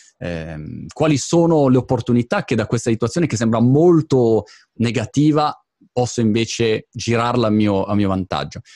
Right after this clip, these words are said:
Ed è questo continuo esercizio, capito, di rielaborare e ricalibrarsi per cercare di,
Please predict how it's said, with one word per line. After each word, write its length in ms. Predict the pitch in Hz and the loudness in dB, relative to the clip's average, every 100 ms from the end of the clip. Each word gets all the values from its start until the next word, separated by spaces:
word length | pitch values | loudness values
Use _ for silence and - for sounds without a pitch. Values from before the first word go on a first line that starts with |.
| - _ | -20 _
Ed 140 | - | -4
è 60 | 160 | -2
questo 240 | 214 - | -2 -2
continuo 340 | 185 185 226 262 | -2 0 2 2
esercizio, 600 | 123 120 - 190 - 85 | 2 -2 -2 -6 -4 -6
capito, 400 | 85 87 82 113 | -6 -6 -4 -4
di 360 | 95 90 82 _ - - - - | -2 -2 -2 _ -20 -20 -14 -4
rielaborare 1080 | 123 156 135 131 160 143 151 170 175 156 | 0 2 2 2 2 0 0 0 0 0
e 180 | 101 107 | 0 -2
ricalibrarsi 1300 | - 131 151 - _ - 113 135 123 110 117 - 117 | 0 0 0 -4 _ -4 0 0 0 -2 -2 -4 -6
per 140 | 98 | -6
cercare 480 | - 95 - 90 101 | -6 -8 -4 -2 -2
di, 280 | 98 85 | -2 -2